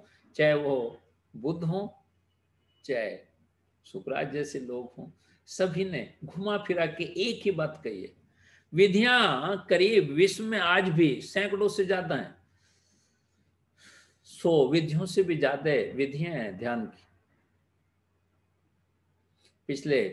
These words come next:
पांच सात साल पहले मैंने कहीं पढ़ा था कि एक सौ बारह चौदह विधियां तब तक ईजाद हुई थीं, अब दस पांच विधियां और भी ईजाद हो सकती हैं, तो सवा सौ हो सकती हैं। लेकिन सबका एक ही उद्देश्य है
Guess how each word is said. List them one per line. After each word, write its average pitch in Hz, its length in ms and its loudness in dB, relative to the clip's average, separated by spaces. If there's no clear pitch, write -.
पांच 151 180 -2
सात 160 260 -2
साल 160 200 -6
पहले 147 220 0
मैंने 139 280 -8
कहीं 123 260 -6
पढ़ा 127 280 -2
था 107 200 -8
कि 101 340 -8
एक 143 120 -2
सौ 175 140 -4
बारह 160 380 -4
चौदह 156 320 -6
विधियां 139 420 -4
तब 143 200 2
तक 143 160 2
ईजाद 135 320 -2
हुई 131 220 -6
थीं, - 240 -14
अब 135 180 -12
दस 147 220 -6
पांच 165 260 -4
विधियां 151 380 -4
और 143 160 -2
भी 147 140 -4
ईजाद 139 300 -4
हो 135 140 -2
सकती - 320 -16
हैं, 95 160 -14
तो 120 100 -12
सवा 135 300 0
सौ 143 160 -4
हो 143 100 -4
सकती - 360 -14
हैं। - 140 -20
लेकिन 139 380 0
सबका 156 440 -2
एक 160 380 -2
ही 165 80 -4
उद्देश्य 117 540 -4
है 87 60 -8